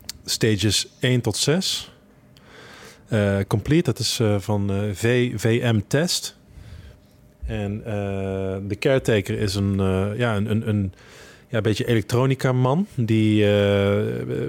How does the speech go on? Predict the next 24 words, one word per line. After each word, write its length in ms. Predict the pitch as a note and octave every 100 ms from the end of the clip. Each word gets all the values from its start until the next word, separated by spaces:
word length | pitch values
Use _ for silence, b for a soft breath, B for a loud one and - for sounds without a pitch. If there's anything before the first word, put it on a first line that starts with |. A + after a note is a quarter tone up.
| - C#3
sinds 340 | C3 - G#2+ -
negenennegentig 720 | A2 A#2 A2 A2 A#2 A#2 G#2
blijkbaar 340 | G2+ G#2 F#2+ G2+
al, 380 | G2 F#2+ G2
eh, 60 | G2
muziek 280 | G2 F#2 C#3
maakt. 400 | B2 C#3+ F#3+ - - B B B B B B
En 320 | A#2 A2 A2
hij 240 | G2 A2+ A2+
heeft, 480 | G#2 A2 A2+ - -
en 80 | G#2
het, 200 | - - G#2+
het 220 | - B2+
schrikt 260 | - B2+ A#2+
niet, 200 | C#3+ -
het, 200 | A2+ A#2+
eh, 80 | A2+ A2
het 160 | G2+ F#2
duurt 260 | A#2+ A2+
zes 260 | - C3 A#2+
en 80 | A2+
een 60 |
half 220 | A2 G#2+
uur. 320 | A#2 C3 G3+